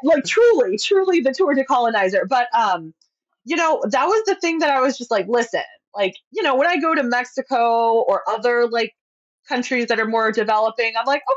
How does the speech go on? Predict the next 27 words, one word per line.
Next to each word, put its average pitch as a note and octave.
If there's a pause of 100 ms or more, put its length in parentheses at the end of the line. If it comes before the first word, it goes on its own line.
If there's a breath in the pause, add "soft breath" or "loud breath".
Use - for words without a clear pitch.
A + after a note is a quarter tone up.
"Okay, G4
like, E4+ (260 loud breath)
you're F4+
gonna F4+
have D#4
to F4+
pay C#4+
to C4
use B3+
a A#3
bathroom A3
to A3
have -
toilet G3+
paper. F#3+
Like, F3+
that's G3
something G3
you're F3+
gonna F3
have E3+
to E3+
deal F3
with." D#3 (400)
But A#4+ (140)
in E4+
Spain, -